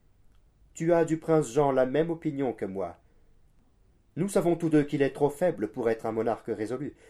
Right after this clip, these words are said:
trop despote pour être un bon roi, trop insolent et trop présomptueux pour être un souverain populaire,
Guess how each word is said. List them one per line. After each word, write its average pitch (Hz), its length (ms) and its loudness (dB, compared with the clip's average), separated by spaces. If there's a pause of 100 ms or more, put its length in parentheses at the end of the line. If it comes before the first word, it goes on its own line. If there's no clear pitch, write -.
trop 165 180 4
despote 165 600 2
pour 147 160 0
être 131 140 0
un 127 120 0
bon 127 260 0
roi, 127 340 0 (440)
trop 139 280 0
insolent 131 520 0
et 123 80 -2
trop 131 240 -4
présomptueux 131 720 -2
pour 123 200 -2
être 120 160 0
un 120 120 0
souverain 117 460 -4
populaire, 117 680 0